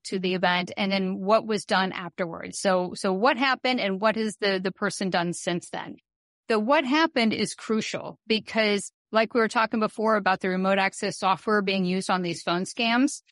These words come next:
if I know that what happened to them initiated through a phone call, and based on some things that they're telling me that, that happened during that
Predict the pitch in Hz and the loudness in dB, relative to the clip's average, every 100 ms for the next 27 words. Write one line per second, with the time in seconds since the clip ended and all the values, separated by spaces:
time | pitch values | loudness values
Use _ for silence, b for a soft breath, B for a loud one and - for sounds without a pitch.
0 | _ 240 233 - - 226 269 269 277 247 | _ 2 2 0 0 2 4 4 6 6
1 | 202 196 190 202 180 208 190 240 254 269 | 6 2 2 0 2 0 2 -2 0 -2
2 | 247 220 208 196 202 233 - 214 196 190 | 0 0 0 -2 -2 -2 0 0 0 -2
3 | - 208 254 294 285 294 285 302 294 - | -4 -2 2 2 2 2 4 4 0 2
4 | 262 247 156 160 190 _ _ - 214 202 | 4 4 2 -4 -10 _ _ -4 -2 2
5 | 226 254 - 240 233 - 226 220 220 208 | 0 0 2 4 4 2 -2 2 0 0
6 | 214 202 185 - 254 254 220 196 190 190 | -2 -2 -4 -2 0 2 4 2 2 2
7 | 190 202 185 214 247 269 226 208 196 180 | 0 0 0 0 0 0 2 0 0 -2